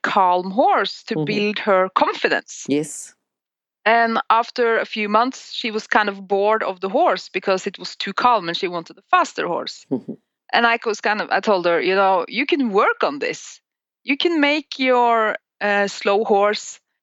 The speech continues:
Speaker 1: faster and, and work on motivating him and, and changing him. And he can be very, very fun to ride."
Speaker 2: Yep.
Speaker 1: But if you buy yourself a fast horse, you are probably just working on something else.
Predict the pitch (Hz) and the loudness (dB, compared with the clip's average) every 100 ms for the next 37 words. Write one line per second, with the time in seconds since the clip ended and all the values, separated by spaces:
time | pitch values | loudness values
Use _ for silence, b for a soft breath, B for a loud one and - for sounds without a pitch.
0 | _ 370 453 - - 160 156 - 180 190 | _ 2 2 0 0 0 0 -2 -4 -8
1 | - 185 175 208 240 202 180 175 262 - | -6 -6 2 2 2 -2 0 0 0 2
2 | 294 294 294 269 277 269 269 254 202 175 | 2 2 0 0 2 2 2 0 -2 -2
3 | 190 - - 330 370 - 180 175 180 208 | -6 -4 -2 0 -2 -4 -2 0 0 2
4 | 180 208 196 185 214 220 208 190 208 381 | 2 0 -4 -6 -4 -2 -2 2 2 4
5 | 247 196 - 285 277 175 202 311 156 - | 2 0 0 0 -2 0 2 2 -2 -8
6 | _ 135 151 - _ 285 - 302 247 370 | _ 0 0 -4 _ -6 -4 0 2 4
7 | 349 277 240 208 - - 381 415 - 139 | 2 0 0 0 -4 0 0 0 -2 -4
8 | 151 - - _ _ _ _ - 285 381 | -4 -8 -20 _ _ _ _ -2 2 2
9 | 311 349 294 226 269 - - 233 269 294 | 2 2 0 0 -4 -6 0 0 2 2
10 | 262 214 240 226 190 269 - - - | 2 2 0 0 0 0 0 -6 -18